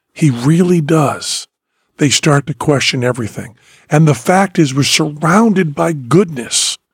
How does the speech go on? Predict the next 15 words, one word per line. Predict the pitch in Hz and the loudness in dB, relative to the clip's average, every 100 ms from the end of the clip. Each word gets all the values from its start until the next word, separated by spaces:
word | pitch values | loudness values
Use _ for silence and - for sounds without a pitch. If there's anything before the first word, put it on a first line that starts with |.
| _ _ _ _ _ - | _ _ _ _ _ -4
and | 165 143 | -2 0
we | 143 | 0
have | 104 - 151 175 175 - | -2 -4 0 0 -2 -8
to | - | -10
hold | - 160 151 | -2 0 0
on | 151 175 156 | 0 -2 -6
to | 127 | -12
that. | - - - _ _ _ _ _ _ | -16 -20 -20 _ _ _ _ _ _
And | 147 139 | 0 2
cynicism | - 202 233 - 190 151 160 | 2 2 2 2 2 2 2
will | 139 151 | 2 0
always | 147 143 196 214 196 175 | 2 4 4 2 -2 0
make | 170 165 | -2 -2
you | 165 160 | 0 2
look | 151 | 2